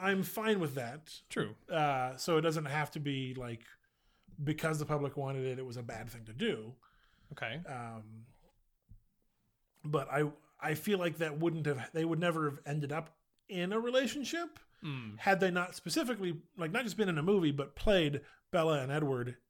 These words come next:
Speaker 1: in Twilight.
Speaker 2: Right. Do you think, oh, Chris Pratt's already married, I think,
Speaker 1: Is
Speaker 2: right?
Speaker 1: he?
Speaker 2: Yeah, I was gonna say, do you think Chris Pratt and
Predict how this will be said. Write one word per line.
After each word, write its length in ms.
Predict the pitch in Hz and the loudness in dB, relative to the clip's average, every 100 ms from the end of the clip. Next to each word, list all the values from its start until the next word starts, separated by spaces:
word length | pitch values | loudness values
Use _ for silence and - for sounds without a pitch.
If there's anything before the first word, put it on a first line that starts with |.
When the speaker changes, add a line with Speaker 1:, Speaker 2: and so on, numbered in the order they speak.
| _ | _
Speaker 1:
in 260 | 175 160 135 | -2 -2 -2
Twilight. 340 | - 147 120 - _ - _ _ | -2 -4 -4 -8 _ -20 _ _
Speaker 2:
Right. 340 | 120 107 - - _ _ _ _ _ _ - _ _ | -8 -8 -8 -18 _ _ _ _ _ _ -20 _ _
Do 100 | - | -10
you 140 | 143 147 | -6 -4
think, 440 | 160 143 139 - - - - - | -2 -4 -4 -12 -20 -20 -20 -14
oh, 320 | 139 120 117 120 - | -8 -4 -4 -6 -14
Chris 200 | - 156 - | -14 -12 -12
Pratt's 300 | - - - | -14 -14 -16
already 180 | - - | -16 -18
married, 320 | - - - | -18 -16 -16
I 40 | |
think, 300 | 156 - 190 - - | -16 -18 -20 -20 -14
Speaker 1:
Is 80 | 196 190 | -10 -8
Speaker 2:
right? 0 | 247 | -8
Speaker 1:
he? 80 | - - - - - - - - - _ _ _ _ _ _ - | -10 -18 -20 -20 -20 -20 -20 -20 -20 _ _ _ _ _ _ -12
Speaker 2:
Yeah, 220 | 143 120 | -8 -6
I 40 | 110 | -8
was 80 | 139 | -8
gonna 80 | |
say, 140 | 139 123 | -6 -6
do 60 | |
you 80 | 120 | -6
think 160 | 110 123 | -10 -10
Chris 180 | 131 - | -12 -10
Pratt 260 | 107 117 117 | -6 -6 -6
and 260 | 113 113 | -12 -16